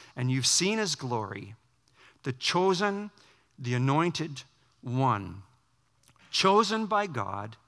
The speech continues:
to redeem his people, to redeem all people, to purchase men and women for God,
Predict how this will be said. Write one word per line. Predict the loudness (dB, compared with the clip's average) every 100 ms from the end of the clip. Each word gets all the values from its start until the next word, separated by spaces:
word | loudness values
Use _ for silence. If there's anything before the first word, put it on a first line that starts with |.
| _ _ _ -6
to | -4
redeem | -2 -4 0 2 4 2 -2 -6 _ _ -8
his | -6 -6
people, | -8 -12 -8 -8 -8 -12 _ _ _
to | -6 -4
redeem | -4 -6 -2 0 0 -4 -8 _ _ _ _ _ _
all | -2 0 -2
people, | -10 -14 -16 -12 -14 -14 -20 _ _ _ _ _ _ _ _ _ _ _ _ _ -10
to | -8
purchase | -8 -2 0 0 -2 -4 -2
men | 0 2 0 -4 -8
and | -6 -4
women | 0 0 0 -2 -6 _ _ _ _ _ _
for | -10 -8 -4
God, | -2 -2 -4 -8